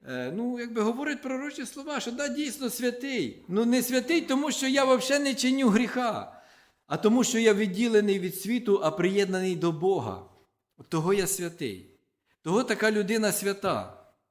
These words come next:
бо вона живе вже для Бога. Уже навіть для себе не живе. У неї на першому місці це Бог,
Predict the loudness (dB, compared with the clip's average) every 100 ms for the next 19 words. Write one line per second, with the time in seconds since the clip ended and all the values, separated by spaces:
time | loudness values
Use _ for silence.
0 | _ _ _ -4 0 0 0 0 -2 -2
1 | -2 -4 -2 -2 -2 -4 -4 -8 -14 -20
2 | -20 -20 -8 0 2 2 -2 -10 -16 0
3 | 2 2 2 2 2 2 0 4 4 4
4 | 0 0 0 -2 -6 -14 _ _ _ _
5 | _ -4 0 2 4 2 2 0 2 2
6 | 4 2 0 -2 0 0 2 4 4 2
7 | -6